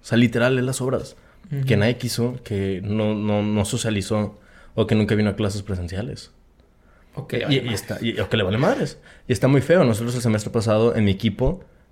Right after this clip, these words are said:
Speaker 1: me tocó que un güey... Ah, yo llegué tarde, por pendejo, porque,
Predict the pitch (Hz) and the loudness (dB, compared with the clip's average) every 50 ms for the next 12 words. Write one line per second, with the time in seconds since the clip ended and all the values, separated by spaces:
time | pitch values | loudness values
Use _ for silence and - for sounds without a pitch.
0 | _ 110 107 95 104 110 101 98 - 107 101 98 - 117 117 113 113 113 113 113 | _ -2 -2 0 0 0 -2 0 0 -2 -2 0 0 0 2 4 4 4 4 4
1 | 117 - 113 113 113 110 104 107 107 104 104 107 113 117 120 - - - - _ | 4 2 2 2 2 2 4 4 4 4 4 4 2 2 0 -2 -6 -10 -18 _
2 | _ _ _ _ _ _ _ _ - - 120 123 123 143 165 175 165 - 104 101 | _ _ _ _ _ _ _ _ -10 -6 0 2 4 4 4 4 2 2 0 -2
3 | 98 95 98 - 110 98 - 101 98 98 92 - 90 92 120 110 98 - 110 107 | -2 -2 -4 -4 -4 -2 0 0 0 0 0 -2 -4 -4 -4 -4 -2 0 0 0
4 | 110 - | 0 0